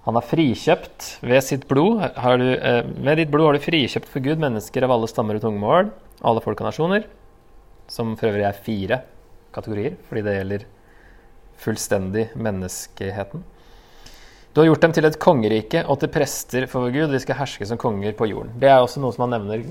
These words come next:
ganske, ja, ikke helt likt, men ganske likt i åpninga. Som da er jo da noe som er viktig å huske på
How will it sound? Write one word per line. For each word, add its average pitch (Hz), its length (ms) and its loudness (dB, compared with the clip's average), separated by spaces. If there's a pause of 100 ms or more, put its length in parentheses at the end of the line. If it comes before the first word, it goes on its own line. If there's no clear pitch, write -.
(160)
ganske, 120 320 -6 (320)
ja, 117 100 -8
ikke 113 220 -8
helt 110 160 -4
likt, 196 160 -8
men 131 160 -4
ganske 104 380 -6 (1400)
likt 131 260 -14
i 127 240 -4
åpninga. 110 460 -8 (680)
Som 139 300 -2
da 127 160 8 (180)
er 110 80 4
jo 120 100 4
da 117 160 6
noe 104 320 2
som 113 220 -4
er 110 140 0
viktig 120 180 -4
å 127 60 0
huske 95 180 -10
på 101 160 0